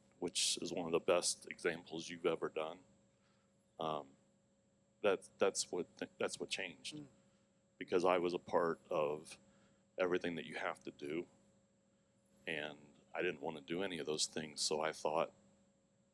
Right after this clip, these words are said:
Speaker 1: "I'm not a Christian." Um,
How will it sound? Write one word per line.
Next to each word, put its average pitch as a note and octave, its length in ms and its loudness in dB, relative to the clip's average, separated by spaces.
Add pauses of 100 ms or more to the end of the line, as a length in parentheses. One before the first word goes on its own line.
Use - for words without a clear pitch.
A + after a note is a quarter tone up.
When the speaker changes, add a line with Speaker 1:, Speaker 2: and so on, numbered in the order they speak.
(120)
Speaker 1:
"I'm E2 140 -4
not F#2 220 2
a - 40 -4
Christian." - 460 -8 (1300)
Um, D2 280 -2